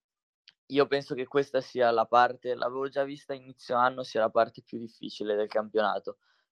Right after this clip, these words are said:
perché adesso andiamo a incontrare una squadra che è sì sotto, ehm,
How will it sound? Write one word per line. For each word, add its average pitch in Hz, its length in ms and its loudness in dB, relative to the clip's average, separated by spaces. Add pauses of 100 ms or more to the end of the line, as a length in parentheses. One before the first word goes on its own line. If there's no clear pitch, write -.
perché 117 280 2
adesso 123 320 6
andiamo 127 260 -6
a 117 40 -8
incontrare 117 420 -2
una 117 140 -6
squadra 117 380 -2
che 107 120 -6
è - 20 0
sì - 260 -10
sotto, 123 760 0 (500)
ehm, 107 520 2